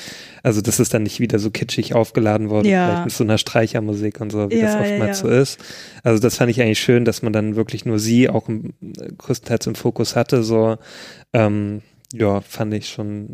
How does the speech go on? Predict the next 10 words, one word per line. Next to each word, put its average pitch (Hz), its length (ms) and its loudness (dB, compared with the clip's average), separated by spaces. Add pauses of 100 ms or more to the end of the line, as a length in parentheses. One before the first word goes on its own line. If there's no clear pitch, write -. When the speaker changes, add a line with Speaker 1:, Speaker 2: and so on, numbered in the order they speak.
Speaker 1:
ein 120 160 -8
sehr 117 180 4
guter 113 540 2
emotionaler 107 580 -4
Abschluss - 380 -12
so - 300 -10
von - 200 -12
der 117 140 -8
ganzen 123 320 -10
Sache. 127 380 -8